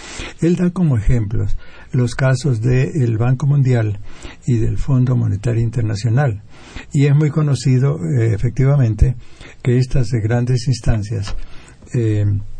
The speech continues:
ejercen esa presión, condicionan gobiernos, eh, retiran préstamos, eh, y lo hacen desde la perspectiva de ellos, no de las perspectivas de las necesidades del país.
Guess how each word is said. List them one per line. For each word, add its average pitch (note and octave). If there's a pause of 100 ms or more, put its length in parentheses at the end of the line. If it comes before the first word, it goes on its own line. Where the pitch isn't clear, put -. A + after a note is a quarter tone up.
(400)
ejercen D3+
esa C3+
presión, B2+
condicionan D3+
gobiernos, B2 (600)
eh, A2+ (480)
retiran D#3
préstamos, C3+ (560)
eh, A#2 (1160)
y D3+
lo D#3
hacen G3 (1120)
desde G3+
la D3+
perspectiva F3+
de D3
ellos, A#2+
no D#3+
de G3
las F3
perspectivas D#3
de C3+
las A#2+
necesidades C3+
del C3
país. G2+